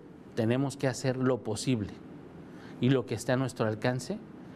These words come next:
para cuidarnos lo que resta de este tiempo.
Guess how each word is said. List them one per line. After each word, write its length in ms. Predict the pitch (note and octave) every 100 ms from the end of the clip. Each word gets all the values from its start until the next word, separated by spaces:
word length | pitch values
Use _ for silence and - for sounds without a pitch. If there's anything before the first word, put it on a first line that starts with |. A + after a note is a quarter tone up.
| - - -
para 280 | C3 B2+ B2
cuidarnos 580 | A2+ A2+ A2+ A#2+ A#2+ A#2+
lo 180 | G#2+ G#2
que 180 | A2+
resta 440 | G#2 B2 A#2+ - - - - -
de 100 | A2
este 220 | G#2 -
tiempo. 380 | - G#2 F2 -